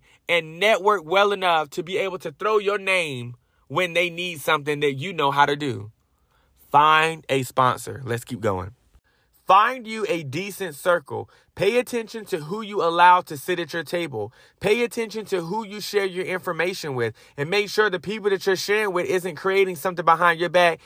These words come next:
to sabotage you. Be mindful of the people that you allow in your circle. Be mindful of the people that you allow to sit at your table. Be mindful of the people that you post on your story. Be mindful of whose story you get posted on.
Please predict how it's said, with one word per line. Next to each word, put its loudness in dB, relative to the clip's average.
to -8
sabotage 4
you. -10
Be -2
mindful 4
of 2
the -4
people -6
that -2
you -2
allow 6
in -6
your -2
circle. -2
Be -4
mindful 4
of -4
the -6
people -8
that -6
you 0
allow 8
to -2
sit -6
at -8
your 0
table. 0
Be -6
mindful 2
of -2
the -2
people -6
that -4
you -10
post 4
on 2
your 2
story. 6
Be 0
mindful 4
of 2
whose -6
story 4
you -4
get -8
posted 0
on. -2